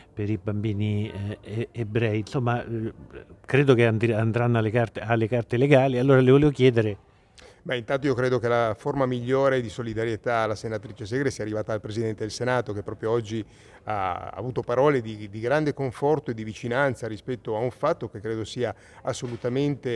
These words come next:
Speaker 2: incomprensibile e altrettanto, eh, decisamente censurabile. Bene ha fatto la senatrice Segre e soprattutto il figliolo della senatrice a chiedere, eh, la ritrattazione di queste frasi che sono totalmente ingiuriose nei confronti della senatrice, ma soprattutto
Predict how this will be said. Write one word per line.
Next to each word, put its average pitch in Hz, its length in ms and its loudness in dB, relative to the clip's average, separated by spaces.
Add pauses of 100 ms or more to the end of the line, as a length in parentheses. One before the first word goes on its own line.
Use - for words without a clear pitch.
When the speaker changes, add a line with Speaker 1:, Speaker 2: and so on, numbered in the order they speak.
Speaker 2:
incomprensibile 131 1040 -2
e 110 280 -8
altrettanto, 120 920 -6 (140)
eh, 110 320 -2
decisamente 123 640 -2
censurabile. 101 840 -6
Bene 143 240 -4
ha 131 40 4
fatto 123 260 -4
la 120 80 -2
senatrice 113 520 -8
Segre 117 460 -4 (380)
e 113 80 -14
soprattutto 104 380 -8
il 120 60 -2
figliolo 135 360 0
della 117 140 2
senatrice 113 720 -6
a 113 100 -10
chiedere, 123 640 -2 (300)
eh, 98 460 -4
la 117 100 0
ritrattazione 131 960 0
di 101 140 -12
queste 113 340 -10
frasi 123 320 -4
che 110 100 -8
sono 104 220 -10
totalmente 143 500 -2
ingiuriose 123 540 -2
nei 110 120 -2
confronti 107 400 -10
della 107 160 -4
senatrice, 120 560 -8
ma 101 140 -8
soprattutto 123 540 -6